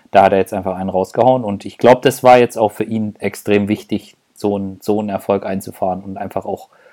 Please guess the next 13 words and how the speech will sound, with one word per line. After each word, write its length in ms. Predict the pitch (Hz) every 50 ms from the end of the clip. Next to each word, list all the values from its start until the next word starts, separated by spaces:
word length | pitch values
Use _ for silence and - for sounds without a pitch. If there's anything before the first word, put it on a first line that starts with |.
| - _ _ _ _
auch 200 | - 98 92 -
mit, 360 | 101 95 95 - - - -
mit, 360 | 101 98 95 - - - - -
mit, 180 | 101 98 92 _ _ _
wieder 640 | - 110 110 107 110 107 101 101 107 113 110 113 104
mit 160 | 104 104 101
neu 280 | 107 104 107 110 110 104
getanntem 420 | 107 98 - 110 107 98 - 98
Selbstbewusstsein 800 | 95 101 101 - - 110 101 101 95 - - - 95 92 92 87 - _ _ -
dann 160 | - 98 90
vielleicht 340 | - - 98 95 92 - -
auch 260 | 110 98 92 - - _ _ _ _ _ _ _ _ _ _ _ -
Richtung, 440 | 98 98 - - 101 98 95 90